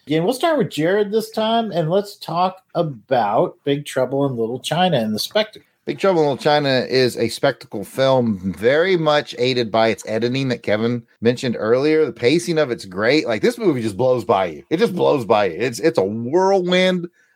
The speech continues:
Speaker 2: of eye candy from, you mentioned Jason, Jim Henson style monster. You've got, uh, Lo Pan, younger mystical version, older decrepit <laughs> version.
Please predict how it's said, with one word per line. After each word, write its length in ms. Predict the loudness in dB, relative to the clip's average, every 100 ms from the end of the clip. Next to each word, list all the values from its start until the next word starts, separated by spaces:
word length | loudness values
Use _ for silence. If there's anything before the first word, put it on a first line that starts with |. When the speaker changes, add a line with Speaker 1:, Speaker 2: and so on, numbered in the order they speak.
| _
Speaker 2:
of 180 | -2 -2 -2
eye 260 | 0 2 2
candy 680 | -2 -2 0 0 0 -4 -10
from, 640 | _ -2 0 2 0 -2 -6 -10 _
you 220 | -6 -2 0
mentioned 360 | 0 -2 -4
Jason, 460 | 0 0 0 -4 -6 -6
Jim 220 | -2 0
Henson 380 | 2 0 0 -2
style 420 | 0 2 4 4 2
monster. 760 | 2 2 0 -4 -2 -2 -4 _ _ _ _
You've 260 | -4 -4
got, 640 | 0 2 4 2 0 -6 -18 _ _ _ -10
uh, 280 | -8 -6 -4
Lo 280 | 0 0
Pan, 640 | 0 -2 0 2 2 0 -6 _ _ _
younger 420 | -2 0 0 0 0
mystical 440 | 0 -2 -2 -2
version, 400 | 2 0 0 -2
older 600 | 0 0 2 2 2 -2 _ _ -6
decrepit 540 | -4 -2 0 -2 -4 -8 -18 -12
<laughs> 280 | -10 -2
version. 600 | 0 2 0 -2 -2 -4